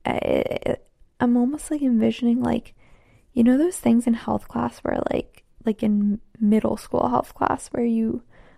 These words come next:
would see, like, diagrams of, like, the pyramid showing you, like, how much, like, dairy and fruit to eat and meat and beans and, like,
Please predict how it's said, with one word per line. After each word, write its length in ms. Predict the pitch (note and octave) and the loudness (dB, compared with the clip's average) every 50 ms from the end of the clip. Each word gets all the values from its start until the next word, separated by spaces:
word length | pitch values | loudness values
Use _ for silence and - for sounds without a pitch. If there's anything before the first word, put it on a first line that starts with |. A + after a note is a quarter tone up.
| _ _ - | _ _ -4
would 160 | A#3 G#3 - | -4 -4 -4
see, 200 | - - A3+ A3 | -4 -2 0 0
like, 360 | A3 G#3+ G#3 - - - - | 2 0 0 -2 -6 -10 -6
diagrams 800 | - A3 G#3 G#3 G3+ G#3 G3+ - A3 G#3+ A3 A3 G#3+ A3 A3 - | -4 -2 0 0 0 -2 -2 -2 -4 -2 -2 -2 -2 -4 -6 -6
of, 100 | - - | -6 -6
like, 280 | - - - - - - - - - _ _ _ _ _ - - _ _ _ _ - | -6 -6 -6 -10 -16 -20 -20 -20 -20 _ _ _ _ _ -20 -20 _ _ _ _ -6
the 220 | - G#3+ G#3 G#3 - - _ | -2 0 0 0 -2 -4 _
pyramid 800 | - - - B3+ B3+ B3 A#3+ A#3 A3 G#3+ G#3+ A3 A3+ G#3+ - - - - | -10 -4 0 2 4 4 4 4 4 2 2 0 0 -2 -4 -6 -6 -8
showing 460 | - - - A3+ A3 A3 A3 G#3 G#3 | -10 -4 -2 0 0 2 0 0 0
you, 140 | G#3 G#3+ A3 | 0 0 0
like, 280 | A3+ A3+ A3+ - - - - - _ _ - - _ _ _ _ _ _ | -2 -2 -4 -6 -12 -20 -20 -20 _ _ -20 -20 _ _ _ _ _ _
how 260 | _ - - A#3 A3+ A3+ | _ -4 0 2 2 4
much, 280 | A3 A3+ A3+ - - | 4 2 0 0 -2
like, 260 | A#3 G#3+ G3+ G3+ - | -4 -4 -4 -6 -2
dairy 420 | - A3 G#3+ G#3+ G#3+ G#3+ A3 A3+ A3+ | 0 2 2 2 2 2 2 2 2
and 160 | A3 G#3+ A3 | 2 0 -2
fruit 460 | - - - - A#3+ A#3+ A#3 - - - _ - | -6 -10 -4 -2 0 0 0 -2 -6 -12 _ -12
to 100 | - - - | -12 -6 -2
eat 320 | A#3 A3+ A3+ A#3 - - _ | -2 -2 0 -2 -4 -4 _
and 440 | B3 A3+ G#3+ G#3+ A3 G#3+ G#3+ G#3 A3 - | -2 -2 0 0 2 0 0 -2 -2 -2
meat 460 | A3 G#3+ A3 A3+ A#3 A#3 A3+ - - | 0 2 2 4 4 2 2 2 0
and 200 | A3+ A3+ A3+ G#3+ | 2 2 2 2
beans 520 | A#3 A3+ A3+ A3+ A3 G#3+ G#3 G#3 G#3 - | 2 2 4 4 2 2 0 -2 -2 -4
and, 80 | A3 G#3 | -4 -2
like, 200 | G#3+ G#3 A3+ | -2 -4 -6